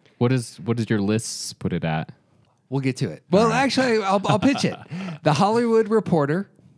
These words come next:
Speaker 2: has this movie at number four,
Speaker 1: Okay.
Speaker 2: behind Citizen Kane,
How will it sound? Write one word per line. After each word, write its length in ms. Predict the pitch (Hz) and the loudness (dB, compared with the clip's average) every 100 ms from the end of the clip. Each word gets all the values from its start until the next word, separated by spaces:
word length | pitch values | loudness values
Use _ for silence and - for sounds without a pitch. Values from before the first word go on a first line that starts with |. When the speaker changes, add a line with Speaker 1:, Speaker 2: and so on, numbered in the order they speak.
| _ _ | _ _
Speaker 2:
has 400 | - 147 160 147 | -2 0 2 2
this 240 | 160 156 | 0 0
movie 320 | 160 156 156 139 | 0 0 0 -2
at 80 | |
number 260 | 127 131 156 | -2 -2 -2
four, 640 | 151 151 147 143 185 - - - | -2 -2 -2 -2 -4 -6 -14 -14
Speaker 1:
Okay. 240 | - 135 - - | -8 -8 -10 -8
Speaker 2:
behind 500 | 123 143 139 131 123 | -2 0 0 -2 -4
Citizen 640 | - 185 196 220 - 247 | -2 0 0 -2 -2 -4
Kane, 600 | 190 - 240 233 240 233 | 0 0 0 -2 -4 -4